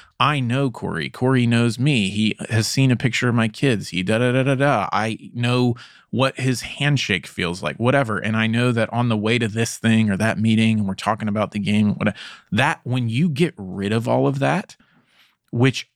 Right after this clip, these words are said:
are all these little release valves and also does provide more of a sense of meaning and purpose, right? What they've found, what they've done all these studies, like, what they found is, like,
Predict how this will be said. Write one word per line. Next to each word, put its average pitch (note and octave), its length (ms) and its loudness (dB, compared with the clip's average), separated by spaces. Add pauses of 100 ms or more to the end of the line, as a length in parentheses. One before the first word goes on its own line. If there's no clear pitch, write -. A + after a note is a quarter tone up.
are C3 280 4
all A#2+ 200 2
these A#2+ 260 0
little A#2+ 220 2
release G#2 460 0
valves G2+ 360 -2
and A#2 220 0
also A#2+ 380 0
does G#2+ 320 -2
provide G#2 480 -2
more G#2 200 2
of G2 80 0
a G#2 40 -2
sense G2+ 260 -2
of F#2 100 -4
meaning G2 220 4
and F#2 120 0
purpose, F#2+ 520 -4
right? G2+ 200 -2 (500)
What - 200 2
they've A#2+ 300 0
found, D3 540 0
what A#2 200 -2
they've A#2 160 2
done C#3+ 160 2
all F3 120 2
these C3 240 -2
studies, G#2 560 -2
like, G#2 140 -4
what A#2 100 0
they A#2 100 0
found C3 360 0
is, G#2 240 -2 (1120)
like, A#2+ 360 0